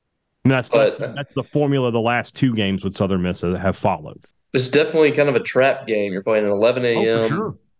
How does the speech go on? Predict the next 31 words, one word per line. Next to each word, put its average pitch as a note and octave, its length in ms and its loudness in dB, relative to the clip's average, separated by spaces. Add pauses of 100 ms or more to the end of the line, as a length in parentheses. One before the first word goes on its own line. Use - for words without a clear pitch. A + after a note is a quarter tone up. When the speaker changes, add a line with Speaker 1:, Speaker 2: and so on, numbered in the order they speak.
(200)
Speaker 2:
Atmosphere B2 580 -2
probably A2+ 280 2
not A2+ 100 2
gonna A2 120 2
be G#2+ 120 -4
very G#2+ 260 2
great. G#2 500 0 (560)
Speaker 1:
Yeah. A2 280 2 (500)
Speaker 2:
It's - 140 -4
Speaker 1:
But C4+ 60 4
the - 100 2
Speaker 2:
a, - 20 2
Speaker 1:
fact C4 160 2
Speaker 2:
it's A#2+ 140 0
Speaker 1:
that C#3+ 80 4
Speaker 2:
a - 20 2
Speaker 1:
Southern C#3+ 200 4
Speaker 2:
dangerous C#3 200 -2
Speaker 1:
Miss - 60 -12
Speaker 2:
game. C#3 160 0
Speaker 1:
helps B2+ 240 -8
that. G2 400 -8
State - 340 -4
fan-, E3 300 -4
State E3+ 240 -4
fans C3+ 240 -2
will A2 80 -2
show G#2+ 240 0
up G2+ 120 -4
to - 80 -10
play G#2 220 -2